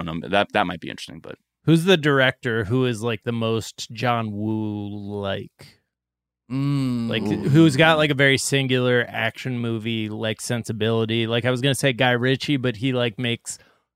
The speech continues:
Speaker 2: a lot of
Speaker 1: Nah, yeah.
Speaker 2: movies that aren't, don't have that singular sensibility.
Speaker 3: I, I
Speaker 2: Uh,
Speaker 3: feel like that's such a nineties style. I don't know if that we
Speaker 2: Yeah.
Speaker 3: have that
Speaker 1: Right.
Speaker 3: style.
Speaker 2: Um,
Speaker 3: It's such a
Speaker 1: Right.
Speaker 3: nineties, like,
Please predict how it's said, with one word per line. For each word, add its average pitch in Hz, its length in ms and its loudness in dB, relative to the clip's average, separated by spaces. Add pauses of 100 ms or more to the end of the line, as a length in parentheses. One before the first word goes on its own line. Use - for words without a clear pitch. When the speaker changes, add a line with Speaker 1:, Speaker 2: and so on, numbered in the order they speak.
(140)
Speaker 2:
a 151 100 2
lot 117 320 2
of 110 340 -2
Speaker 1:
Nah, 82 240 -4
yeah. 78 540 0 (260)
Speaker 2:
movies 131 360 2
that 117 120 2
aren't, 123 300 2 (260)
don't 135 300 2
have 120 200 2
that 113 280 -2
singular 110 380 -2
sensibility. 107 880 -4 (240)
Speaker 3:
I, 123 100 -2
I 107 60 4 (240)
Speaker 2:
Uh, 101 80 0
Speaker 3:
feel 196 100 0
like 208 160 2
that's 175 200 0
such - 280 -2
a 170 60 4
nineties 135 640 0
style. 123 880 -4
I 117 80 -4
don't 143 140 0
know 147 160 0
if 131 80 -6
that 120 140 -4
we 120 160 -4
Speaker 2:
Yeah. 135 320 6
Speaker 3:
have 107 180 -2
that 104 160 2
Speaker 1:
Right. 104 260 6
Speaker 3:
style. 110 840 0 (1200)
Speaker 2:
Um, 110 220 -2
Speaker 3:
It's 101 140 -2
such 170 280 2
a 170 60 6
Speaker 1:
Right. 107 180 6
Speaker 3:
nineties, 123 540 2
like, 113 200 0